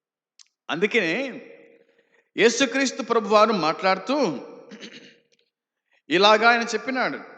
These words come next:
ముప్పై నాలుగు కూడా చదువుకుందాం. ముప్పై నాలుగు వచనములో రాయబడిన మాట, "అందుచేత ఇదిగో నేను మీ యొద్దకు ప్రవక్తలను, జ్ఞానులను, శాస్త్రులను పంపుచున్నాను. మీరు వారిలో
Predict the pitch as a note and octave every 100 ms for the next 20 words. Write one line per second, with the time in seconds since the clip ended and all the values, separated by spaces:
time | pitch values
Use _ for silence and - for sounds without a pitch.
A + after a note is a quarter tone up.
0 | - _ _ _ _ _ _ _ _ _
1 | C3+ D3+ F#3+ F#3+ F3 G3 A#3 A#3+ A#3 G3+
2 | G3 G3 F3 F3 A#3+ - - C#3+ C#3+ E3+
3 | E3 F#3 G#3+ G3+ F#3+ G3 F#3 F#3+ D3+ D#3+
4 | F3+ F3 D#3+ D#3 F#3+ D3+ G#3 - - -
5 | _ _ _ _ _ _ D3 G#3+ A#3 G#3+
6 | G#3 G#3+ F#3+ G3 G#3+ A#3 A3 G#3+ G#3 D#3
7 | - - - - - _ C#3 F#3 F3+ A3+
8 | A3+ A3+ E3 G3+ A3 - A3+ A3+ A3+ A3
9 | D3+ D3 E3+ G#3 A3 G#3+ A3+ A3+ A3+ D#3
10 | G3+ - A3 G#3+ A3 A3 F3 F#3 G#3 G#3+
11 | G#3 G#3 B3 - - - - _ - C3+
12 | G#3 A3+ F3 G3 A#3+ B3 F#3+ F#3+